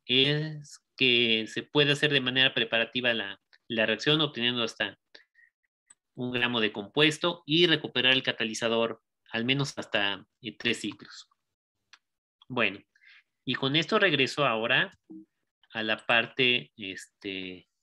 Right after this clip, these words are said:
del tramo final de la charla. Regreso a los temas generales de organocatálisis y cuál es su alcance y aparte de docencia que quería mencionar. Hay varias formas de activar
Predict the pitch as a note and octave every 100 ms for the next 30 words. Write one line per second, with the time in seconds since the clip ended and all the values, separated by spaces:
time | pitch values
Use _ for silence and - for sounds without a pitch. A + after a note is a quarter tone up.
0 | _ _ _ _ _ _ _ A#2+ A2 C3+
1 | C#3 C#3 B2 B2 B2 G#2+ A2 G2+ F#2+ _
2 | _ - - _ - B2+ C#3 C#3+ D3 B2
3 | D3+ D3+ C#3+ B2 C3+ C#3 C3 A#2 A2+ A#2
4 | D3+ E3+ F3 - F#3 F3+ - _ _ _
5 | _ _ _ _ _ A#2+ A2+ A2 - C3+
6 | C#3 C3+ A2 B2 C3 C3+ D3+ C#3 A#2 B2+
7 | B2+ C3 - - G#2+ A#2+ - D#3+ D3+ D#3
8 | B2+ A#2 C3+ C3+ C#3 A2+ A2+ A#2 A2+ G#2
9 | G#2+ G2 F#2+ _ _ _ _ _ _ _
10 | _ _ _ _ _ - D3 F#3 G3+ A3
11 | A3+ A3 F#3+ F#3 D#3 - C3+ C3+ C#3 C#3+